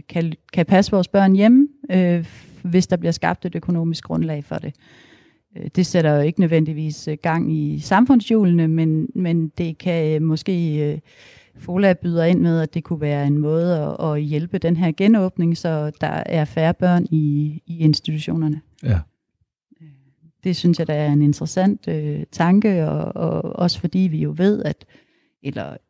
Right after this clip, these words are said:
Speaker 1: det indlysende nok må være, at, øh, de små børn, hvor det kan være sværest at holde afstand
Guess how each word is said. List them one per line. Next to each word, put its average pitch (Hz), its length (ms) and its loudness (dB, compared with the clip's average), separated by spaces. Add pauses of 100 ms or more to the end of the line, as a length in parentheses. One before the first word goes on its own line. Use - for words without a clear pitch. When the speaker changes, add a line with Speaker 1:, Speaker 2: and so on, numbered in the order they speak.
Speaker 1:
det - 100 -10
indlysende 175 500 2
nok 170 220 2
må 170 120 2
være, 151 300 0
at, 151 80 -6 (500)
øh, - 480 -8 (100)
de 170 60 -2
små 202 280 4
børn, 175 340 2 (260)
hvor 160 200 -2
det 151 360 -6
kan 156 180 -2
være 147 160 0
sværest 170 520 0
at 156 220 0
holde 151 220 -2
afstand 160 560 2